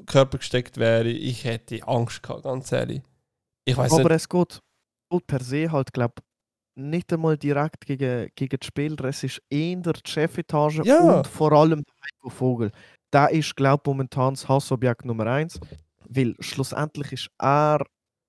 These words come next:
Speaker 2: an all diesen Aktionen, wo man getätigt hat, jetzt diesen Sommer oder jetzt in, in, in letzter Vergangenheit, mit daran beteiligt gewesen. Und
Speaker 1: Also
Speaker 2: jetzt
Speaker 1: ganz
Speaker 2: hat
Speaker 1: ehrlich?
Speaker 2: er den Trainerposten übernommen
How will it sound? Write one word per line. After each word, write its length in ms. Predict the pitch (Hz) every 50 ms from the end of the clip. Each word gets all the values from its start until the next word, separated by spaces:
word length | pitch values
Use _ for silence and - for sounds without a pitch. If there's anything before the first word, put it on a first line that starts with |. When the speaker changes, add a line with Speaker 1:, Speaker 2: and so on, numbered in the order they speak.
| _ -
Speaker 2:
an 160 | 139 139 - _
all 240 | - 127 139 160 156
diesen 260 | 143 - 139 143 147
Aktionen, 840 | 147 - 135 - - - - - 135 135 139 143 143 139 139 135 127 - _ _
wo 280 | - 123 123 127 127 123
man 220 | 120 120 113 107
getätigt 600 | - _ - - 123 127 147 156 - - 139 - -
hat, 140 | 135 - -
jetzt 240 | 120 - - -
diesen 180 | - 135 135 131
Sommer 380 | 127 135 139 143 147 147 143 127
oder 200 | 123 113 - 120
jetzt 200 | 120 113 - -
in, 140 | 127 117 117 _ _ - - _ _ _ _ _ _ _ _ _ _ _ _ _ _ _ _ _
in, 300 | - 127 127 120 120 117 -
in 120 | 120 131
letzter 280 | 123 131 135 - - 135
Vergangenheit, 720 | - - 113 127 127 143 147 143 131 135 127 123 - _ - _ _
mit 300 | 123 135 151 156 - -
daran 180 | 131 117 104 -
beteiligt 600 | 117 - - 143 147 180 185 170 175 160 - -
gewesen. 360 | - - - 120 101 92 107 _ _ _ _ _ _ _
Und 80 | - 156
Speaker 1:
Also 120 | 143 127
Speaker 2:
jetzt 80 | - 190
Speaker 1:
ganz 240 | 214 254 277 - -
Speaker 2:
hat 100 | 302 -
Speaker 1:
ehrlich? 140 | 135 160 170
Speaker 2:
er 300 | 180 359 - 170 165 160
den 100 | - - _ _ _ _ _ _ _ -
Trainerposten 600 | 165 180 190 190 - - 175 170 156 - 165 147
übernommen 360 | 139 156 156 160 160 156